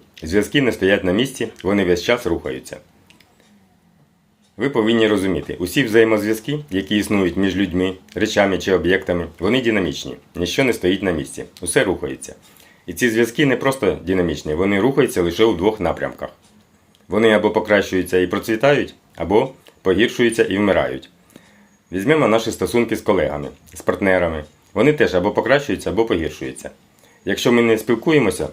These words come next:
стосунки погіршуються автоматично. Якщо ми спілкуємося частіше і глибше, наші стосунки покращуються. Якщо я на даний час перестану викладати відео, через деякий час настане момент, коли наші стосунки замруть. Якщо я продовжу викладати відео,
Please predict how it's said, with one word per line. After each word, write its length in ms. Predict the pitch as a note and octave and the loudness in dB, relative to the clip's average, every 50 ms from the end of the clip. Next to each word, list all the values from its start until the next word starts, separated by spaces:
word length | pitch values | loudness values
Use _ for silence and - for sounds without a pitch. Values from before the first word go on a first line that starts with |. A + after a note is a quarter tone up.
| - | -12
стосунки 460 | - - - - - C#3+ D3 C#3+ C3+ | -12 -8 -6 -2 0 0 0 0 0
погіршуються 680 | - A#2 G#2+ F#2 E2+ D2+ - - D2 C#2 C#2 - - D2+ - - | 0 0 0 0 0 -4 -4 -6 -8 -8 -8 -8 -10 -12 -10 -8
автоматично. 680 | F#2 F2+ - G#2+ G2+ G#2 - - D2+ C#2+ - C2 B1 - - _ - - - - - _ - | -8 -4 -2 0 0 0 0 -2 -6 -8 -8 -12 -14 -14 -16 _ -20 -20 -20 -20 -18 _ -4
Якщо 240 | F#2+ F#2+ - A#2+ A#2 | -2 0 2 4 4
ми 80 | A#2 | 4
спілкуємося 800 | A2 - A#2 A2 A2 - A#2 A2+ A2+ A2 A2 G#2+ G#2 - G#2+ - | 4 4 2 0 2 4 4 4 4 4 2 0 0 0 -2 -2
частіше 520 | - A2+ A2 - - D#3+ E3 - - F2 E2 | -2 -4 -6 -4 -4 -4 -2 -2 -2 -4 -2
і 80 | F#2 F#2+ | -2 0
глибше, 360 | A2 C#3 D3+ D3 - - - - | 0 0 0 0 -2 -6 -6 -2
наші 220 | F2 G2+ A2 A2+ A2 | -2 0 0 0 -2
стосунки 420 | G#2+ - A2 - D#3+ D#3+ D3 A#2 | -4 -4 -4 -2 -4 -2 -2 -2
покращуються. 720 | A2+ A2 G#2+ - E2+ D2+ D2+ - C2 B1+ B1+ - - - - - _ _ - - - - - - | 0 0 0 0 0 0 0 -2 -6 -10 -10 -10 -12 -14 -14 -18 _ _ -20 -20 -20 -20 -8 -6
Якщо 260 | G2+ G2+ - - B2 | -4 -4 0 2 4
я 120 | A#2+ A#2 | 4 4
на 120 | A2+ A2+ A2 | 4 4 4
даний 260 | G#2+ A2 G#2+ A2 G#2 | 4 4 4 2 0
час 320 | - A2+ G#2 G2 - - _ _ - - _ | 0 0 0 0 -2 -6 _ _ -20 -10 _
перестану 520 | - G#2+ G#2 G#2 - A#2 G#2+ G#2 G2 F2+ - - | 0 0 0 2 2 2 2 2 2 -2 -2 -4
викладати 500 | F#2 G2+ G#2+ G#2+ G#2 G#2 G#2 G#2 A#2 A2+ | -4 0 4 4 6 6 4 4 2 0
відео, 360 | C3 D3+ C#3+ A2+ F2 D2+ C#2 - - - _ _ | 0 0 0 0 0 -2 -2 -6 -12 -20 _ _
через 280 | - - G2+ G2 G2+ F#2 | -4 -2 0 0 2 4
деякий 340 | G#2+ G#2+ G#2 G2+ G#2 - - | 4 4 4 4 2 -2 -2
час 240 | - C#3 C#3+ - | 0 0 0 0
настане 340 | G#2 F#2+ - - G2+ G2 G2 | 0 -2 2 2 2 4 4
момент, 400 | F#2+ G2+ G#2 A2+ B2+ C3+ C3+ - - _ _ | 2 2 2 2 0 0 -2 -6 -12 _ _
коли 220 | - G2 F#2+ G2+ G2+ | -2 0 0 2 2
наші 220 | G2+ F#2+ - G2+ | 2 0 0 -2
стосунки 460 | F2+ - G#2 - - C3 A#2+ - F2+ | -4 -4 -4 -2 -2 -2 -2 0 0
замруть. 420 | E2 G2 G#2 F#2+ D2 C#2+ C2 - _ _ _ _ _ _ _ _ _ _ | 2 2 2 2 0 -4 -6 -12 _ _ _ _ _ _ _ _ _ _
Якщо 260 | G2 F#2+ - - A#2 A2 | -4 -2 2 4 4 6
я 100 | A2 G#2+ | 6 4
продовжу 440 | - A#2+ A#2+ C#3+ E3+ D#3+ C3 G#2 | 4 2 2 2 2 2 2 0
викладати 460 | F2+ F2+ F2+ F#2+ F#2 F2 E2+ D#2+ - E2+ | -2 -2 0 0 2 2 2 0 0 -2
відео, 340 | E2+ D#2+ D2+ D2 C#2+ C#2 | -4 -4 -4 -4 -6 -6